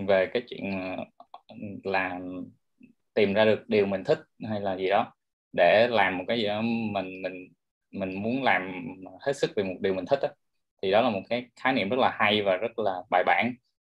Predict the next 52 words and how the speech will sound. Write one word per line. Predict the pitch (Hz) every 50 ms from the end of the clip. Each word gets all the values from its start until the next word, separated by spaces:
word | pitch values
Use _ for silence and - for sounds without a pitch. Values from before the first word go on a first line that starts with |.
| _ _
Nhưng | - 113 107
mà | 101 95 92 90 90 87 90 87 - - - - -
mình | - 104 101 98 92 87
có | - 123
một | 135 127 110
cái | 123 127
góc | 143 139 -
nhìn | 123 98 95 92
khác | - 143 151 147
thôi. | 139 117 - - _ _ _ _ _ _ -
Đó | - 120
là | 98 95
khi | - 120 107
mà | 104 98 95 -
các | 131
bạn | 113 98 101
đi | 101
làm | 98 101 95 87 87 95
á, | 107 113 110
thì | 98 87 - _
đôi | - 107 107 104
lúc | 107 131 131 -
á | - 135
là | 117 104 95 90 87 85 - _ _ _ -
các | -
bạn | 104 90 90
phải | 98 107
làm | 113 95 90
những | 92 107 107
việc | 92 - -
mà | 87 - -
các | -
bạn | - 87
không | - 117 110
thích | 110 - -
cơ. | - 110 - - _ _ _ _ _ _ _ _ _ _ _ _ _ _ _ _ _ _ _ _ _ _ -
Thì | 92 90 90 90 87 87 87 87 85 85 - - - - _ _ _ _ -
các, | - 95 95 - - _
các | - 135
bạn | 120 98 95
cứ | 139 135 135 -
đi | 131 123 113 113
tìm | 107 98 98 98 98 98
một | 98 98 92 - _ _ -
việc | - 98 104 98 -
mà | 107 95 92 87 87 _ _
các | - 135
bạn | 113 101 101 -
thích | 143 - _ -
đến | 113 120 131 156 147 -
khi | - 127
nào. | 101 90 87